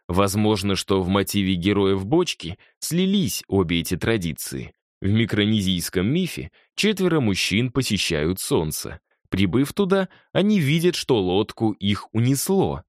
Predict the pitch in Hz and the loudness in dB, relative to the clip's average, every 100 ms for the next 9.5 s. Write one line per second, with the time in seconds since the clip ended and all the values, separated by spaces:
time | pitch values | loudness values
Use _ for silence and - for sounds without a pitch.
0 | _ _ - 110 123 196 170 - 175 160 | _ _ -2 0 0 0 0 0 0 0
1 | 139 110 107 98 90 - 117 117 107 - | 0 2 0 0 0 0 0 2 0 -2
2 | - 117 127 - 131 110 92 117 120 143 | -2 0 0 -2 0 0 2 0 0 0
3 | 196 - - - 87 95 92 92 85 101 | 0 0 -8 -4 -2 0 0 0 0 0
4 | 101 - 104 113 110 117 117 107 143 180 | 0 0 2 2 2 2 2 0 0 0
5 | - - 78 78 - 117 98 78 - 90 | -2 -4 -2 -4 -2 0 2 0 -4 -4
6 | - 82 107 107 78 64 - _ _ _ | -4 -4 -2 0 0 -4 -8 _ _ _
7 | _ 92 113 190 214 202 - 117 104 - | _ -2 2 2 2 -2 0 2 2 0
8 | 95 117 107 76 90 104 101 104 113 - | 0 0 0 0 2 2 0 0 -2 -2
9 | 185 107 73 67 - | -2 -2 -4 -8 -10